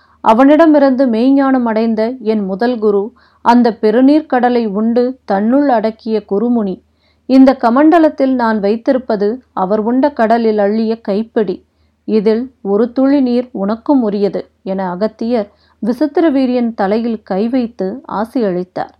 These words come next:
"அரசே, அவிழ்க்கின்றவாறும் அது கட்டுமாறும் சிமிழ்தலைப்பட்டு உயிர் போகின்றவாறும் அறிய எந்த ஞானமும் உதவாது என்றறிக.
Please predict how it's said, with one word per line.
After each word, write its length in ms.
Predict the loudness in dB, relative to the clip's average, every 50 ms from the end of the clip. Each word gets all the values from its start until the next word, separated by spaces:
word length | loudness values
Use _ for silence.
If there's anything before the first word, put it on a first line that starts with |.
| _ _ _ _ _ _ _ _ _ _ _ _
"அரசே, 480 | 0 0 2 2 0 -2 -2 -2 -2 -2 -4 -6 _ _ _ _ _ _ -2 0 2
அவிழ்க்கின்றவாறும் 1000 | 4 4 4 2 2 2 2 2 2 2 2 2 2 4 4 4 2 0 -2 -6 -10 _ _ _
அது 260 | -2 0 0 0 -2
கட்டுமாறும் 840 | -2 -2 -4 -4 -2 _ 2 4 4 4 2 2 0 0 -2 -4 -6 -8 _ _ _ _ -2
சிமிழ்தலைப்பட்டு 1000 | 0 2 4 4 4 4 4 2 2 0 0 -2 -4 -4 -4 -4 _ -6 -4 -4 -4 -6 -8 _
உயிர் 320 | -4 -2 0 -2 -2 0 0
போகின்றவாறும் 800 | 0 0 2 2 0 -2 0 -2 -2 0 2 2 2 0 0 -2
அறிய 300 | -4 -4 -2 -2 -2 -2 -2 -4 -6 -8 _
எந்த 360 | -8 -6 -4 -4 -2 -2 -2 -2
ஞானமும் 540 | 0 0 0 2 2 2 2 2 0 0 -4
உதவாது 480 | -4 -2 -2 0 2 2 2 2 0 -4
என்றறிக. 500 | -4 -6 -6 -4 -6 -6 -6 -6 -6 -6